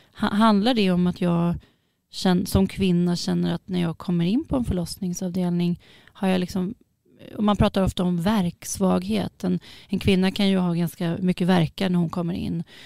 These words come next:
Och helt plötsligt så bara sjunker det och, och då kallar man det för verksvag.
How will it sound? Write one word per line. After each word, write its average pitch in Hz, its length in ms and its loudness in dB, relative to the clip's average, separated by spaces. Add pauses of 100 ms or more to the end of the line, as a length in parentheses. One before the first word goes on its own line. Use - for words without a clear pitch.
Och - 160 -6
helt 185 200 -4
plötsligt 180 360 -6
så - 140 -6
bara 170 380 -4
sjunker 214 480 -2
det 160 200 -4
och, 165 140 -2 (180)
och - 200 -10
då 175 160 -2 (420)
kallar 180 300 0
man 170 240 0
det 165 120 -2
för - 120 -2
verksvag. 180 1160 -4